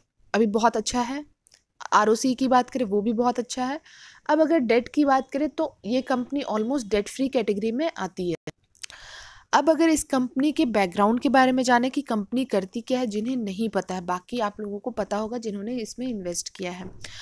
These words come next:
तो ये कंपनी जो है ये फार्मास्यूटिकल कंपनी है जो कि मैन्युफैक्चर करती है थ्री फिफ्टी formulation and एटी एपीआईज। अगर बात करें तो कंपनी more than सिक्सटी परसेंट से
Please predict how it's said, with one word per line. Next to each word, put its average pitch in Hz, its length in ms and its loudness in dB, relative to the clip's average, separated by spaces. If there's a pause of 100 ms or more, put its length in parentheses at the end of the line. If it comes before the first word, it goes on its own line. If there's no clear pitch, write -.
(240)
तो 302 60 2
ये 254 260 4
कंपनी 277 440 0
जो 247 120 -2
है 254 180 -2
ये 269 140 -2
फार्मास्यूटिकल 226 800 -4
कंपनी 240 460 -4
है 294 240 -6 (460)
जो 285 160 4
कि 320 120 2
मैन्युफैक्चर 285 520 0
करती 247 300 -2
है 294 80 0
थ्री 277 260 -4
फिफ्टी 311 640 0
formulation 208 920 0
and 254 240 -4
एटी 208 460 -2
एपीआईज। 190 640 0 (460)
अगर 285 220 6
बात 285 260 4
करें 269 160 -2
तो 277 100 0
कंपनी 262 440 -2
more 233 280 2
than 285 200 0
सिक्सटी - 420 -2
परसेंट 269 540 0
से 311 340 0